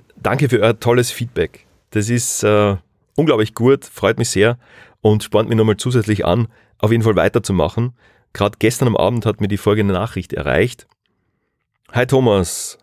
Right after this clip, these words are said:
heute bist du wieder einmal in der Podcast-Stunde dran. Wirklich sehr inspirierend und informativ. Mir sind gerade acht Leute eingefallen,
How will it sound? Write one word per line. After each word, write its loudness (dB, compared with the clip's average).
heute 2
bist -4
du 2
wieder 0
einmal 2
in 0
der 2
Podcast-Stunde -4
dran. -6
Wirklich 0
sehr 2
inspirierend 0
und -4
informativ. -2
Mir 2
sind -2
gerade 0
acht -4
Leute 2
eingefallen, 0